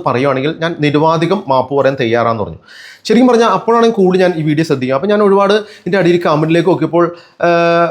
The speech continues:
ഇതുവരെ അറിയപ്പെടുന്നവരാരും വ്യക്തമായിട്ടൊന്നും ഇതിനകത്ത് പറഞ്ഞു. ചിലർ പറ്റിച്ച് പ്രോഗ്രാം പറ്റിപ്പാണ്, തട്ടിപ്പാണ്. ഭൂരിപക്ഷം ആൾക്ക് ഇതിനകത്ത്, ആ, ഇതായിട്ട് ബന്ധപ്പെട്ട അഭിനയിച്ച ആൾക്കാർ കൂടുതലും പറഞ്ഞ് പറ്റിച്ചിട്ടില്ല.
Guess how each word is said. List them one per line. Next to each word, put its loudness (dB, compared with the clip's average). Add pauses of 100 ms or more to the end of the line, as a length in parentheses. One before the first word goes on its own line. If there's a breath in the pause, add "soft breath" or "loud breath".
(140)
ഇതുവരെ 2 (680)
അറിയപ്പെടുന്നവരാരും 2 (140)
വ്യക്തമായിട്ടൊന്നും -2
ഇതിനകത്ത് 0
പറഞ്ഞു. -2
ചിലർ 2
പറ്റിച്ച് -2
പ്രോഗ്രാം 2
പറ്റിപ്പാണ്, 0
തട്ടിപ്പാണ്. 0
ഭൂരിപക്ഷം 2
ആൾക്ക് 0
ഇതിനകത്ത്, 0 (360 loud breath)
ആ, 2 (560)
ഇതായിട്ട് 0
ബന്ധപ്പെട്ട -2
അഭിനയിച്ച -2
ആൾക്കാർ -2
കൂടുതലും 0
പറഞ്ഞ് 0
പറ്റിച്ചിട്ടില്ല. -2